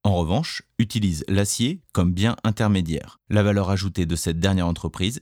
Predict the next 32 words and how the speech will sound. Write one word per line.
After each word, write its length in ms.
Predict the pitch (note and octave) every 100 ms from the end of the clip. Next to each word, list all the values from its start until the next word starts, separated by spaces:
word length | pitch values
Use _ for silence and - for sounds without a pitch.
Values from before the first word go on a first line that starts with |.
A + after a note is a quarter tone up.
| -
est 160 | G2+
égale 220 | G2 F2
à 60 | E2+
la 120 | E2+
valeur 280 | E2+ G#2+ G#2+
des 100 | F#2+
voitures 480 | F2 F2 - B1 -
qu'elle 180 | A2 G#2+
produit 460 | F2+ E2 D#2+ - _ -
moins 320 | F#2+ A#2 G2 -
la 140 | F2
valeur 280 | F2 A#2 G#2+
de 60 |
l'acier 300 | F2+ E2+ -
qu'elle 200 | G#2+ B2
utilise. 440 | A#2+ - A2 D2+ - - _
Deux 160 | G#2+ A#2
cent 180 | - F2
dix 320 | D#2+ D#2+ - -
moins 300 | G2 F#2+ - -
cent 240 | - F#2+
euros 400 | D#2 C#2+ C2+ - -
égale 400 | F#2 E2 D#2+ G2+ -
cent 240 | - - A2+
dix 180 | A#2 G#2
euros. 240 | D2+ - _ _
La 80 | A2
valeur 260 | B2 C3 B2
ajoutée 380 | A2 A#2 G2 F2+
totale 400 | C#3 - F2 E2+
dans 100 | A#2+
l'économie, 640 | B2+ B2 G#2 F2+ G#2+